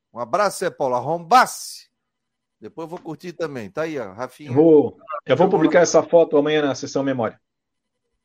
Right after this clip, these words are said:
Speaker 1: Ô, gente, só pra falar um negócio.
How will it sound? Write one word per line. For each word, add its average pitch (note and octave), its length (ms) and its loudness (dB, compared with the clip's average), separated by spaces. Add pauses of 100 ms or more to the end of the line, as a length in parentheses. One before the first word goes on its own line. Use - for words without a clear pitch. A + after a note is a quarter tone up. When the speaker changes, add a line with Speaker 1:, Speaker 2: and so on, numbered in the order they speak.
(1080)
Speaker 1:
Ô, C#3+ 840 0
gente, F3+ 360 -8
só G#3 180 -4
pra G3+ 220 -4
falar F3 240 -4
um E3+ 40 -10
negócio. E3 460 -8